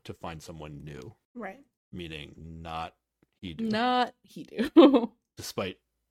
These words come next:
Speaker 1: me having invited you. <laughs> You are just a
Speaker 2: <laughs>
Speaker 1: tool for me to be on the show, Hidu. That's what she said.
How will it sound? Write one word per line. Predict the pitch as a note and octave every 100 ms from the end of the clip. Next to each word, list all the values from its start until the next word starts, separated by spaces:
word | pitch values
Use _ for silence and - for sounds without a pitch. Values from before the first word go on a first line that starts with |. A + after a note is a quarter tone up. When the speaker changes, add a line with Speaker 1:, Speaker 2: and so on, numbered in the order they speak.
| _
Speaker 1:
me | G2
having | E2+ F#2+ E2
invited | D#2 D2+ - G2+ -
you. | - -
<laughs> |
You | C3 D#3+ E3+
are | C#3
just | B2 A2
a |
Speaker 2:
<laughs> | C4
Speaker 1:
tool | - D#3 C3+ A#2+ A2
for | G2
me | G2
to | F2+
be | F2+
on | F2
the | F2
show, | - F2+
Hidu. | - - - B2+
That's | F#2 -
what | -
she | -
said. | - -